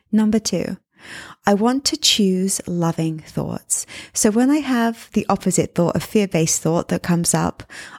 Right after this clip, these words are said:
I want to flip it instantly. I want to correct it. I want to look at it and question it. Thoughts like, "This is unfair. This shouldn't be happening.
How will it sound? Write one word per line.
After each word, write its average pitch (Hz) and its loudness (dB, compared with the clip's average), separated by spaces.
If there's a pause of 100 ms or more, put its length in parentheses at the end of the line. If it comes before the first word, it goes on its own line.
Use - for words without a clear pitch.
I 202 4
want 196 4
to 220 4
flip - 0
it - 0
instantly. - -2 (240)
I 202 2
want 196 4
to 208 2
correct 175 -2
it. 160 2
I 170 2
want 175 2
to 175 2
look 202 0
at 220 0
it 240 -2
and 185 -4
question - -2
it. - -6 (220)
Thoughts 226 0
like, 190 0
"This 185 2
is 180 0
unfair. 165 -2 (880)
This 208 4
shouldn't 202 2
be 175 0
happening. 160 -2